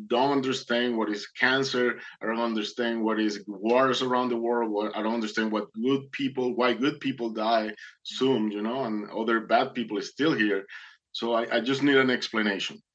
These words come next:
So in that moment, my phone rings. I, I answered the phone. It was one of my best friends, George. So he said, like, "Carlos, what are you doing this weekend?" So, like, "Why?" "Well, it's Memorial Day. My family is coming from out of town. And, uh, if you wanna come with us, l-,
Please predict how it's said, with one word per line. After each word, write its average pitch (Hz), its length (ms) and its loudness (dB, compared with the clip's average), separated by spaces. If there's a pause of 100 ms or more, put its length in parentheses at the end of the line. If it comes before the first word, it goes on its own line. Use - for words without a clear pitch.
(120)
So 117 120 0
in 120 120 2
that 147 200 6
moment, 117 500 2
my 110 200 0
phone 123 280 0
rings. 90 440 -4 (560)
I, 101 100 0 (320)
I 98 140 2 (100)
answered 123 380 2
the 117 80 0
phone. 135 240 0
It 113 80 2
was 110 200 2
one 117 180 0
of 117 60 2
my 110 140 2
best 113 220 0
friends, 107 480 -2 (480)
George. 110 420 0 (100)
So 110 240 -6
he 104 80 0
said, 113 140 -2
like, 113 200 0
"Carlos, 175 420 2
what 160 80 6
are 165 100 6
you 175 60 4
doing 160 180 4
this 147 160 2
weekend?" 135 400 4
So, 120 80 -4
like, 117 160 0
"Why?" 131 280 4 (100)
"Well, 139 180 4
it's 131 140 4
Memorial 139 420 4
Day. 107 300 0 (260)
My 110 100 0
family 139 360 10
is 135 100 -6
coming 127 300 -2
from 113 340 0
out 120 180 4
of 143 140 2
town. 98 420 0 (600)
And, 113 160 4
uh, 110 180 4
if 113 160 0
you 120 120 6
wanna 131 240 6
come 147 300 4
with 143 160 4
us, 147 260 4
l-, 113 200 -2